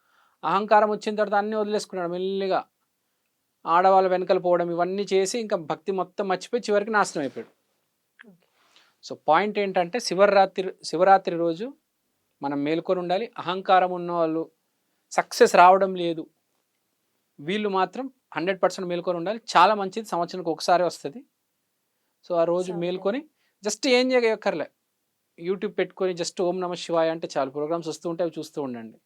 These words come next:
Speaker 2: మ్మ్.
Speaker 1: కుదిరితే
Speaker 2: So,
Speaker 1: శ్రీశైలం కూడా వెళ్ళొచ్చు మీరు,
Speaker 2: మ్మ్.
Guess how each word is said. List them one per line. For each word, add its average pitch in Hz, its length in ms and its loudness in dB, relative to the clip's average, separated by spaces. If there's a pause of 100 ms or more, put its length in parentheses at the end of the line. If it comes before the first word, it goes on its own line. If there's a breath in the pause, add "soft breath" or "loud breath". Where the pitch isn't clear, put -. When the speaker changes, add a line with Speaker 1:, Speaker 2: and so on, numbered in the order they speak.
(120)
Speaker 2:
మ్మ్. 175 320 -16 (140)
Speaker 1:
కుదిరితే 180 320 -4
Speaker 2:
So, - 60 -2
Speaker 1:
శ్రీశైలం 202 400 0
కూడా 214 120 2
వెళ్ళొచ్చు 185 300 -2
మీరు, 123 220 -8 (200)
Speaker 2:
మ్మ్. 190 340 -18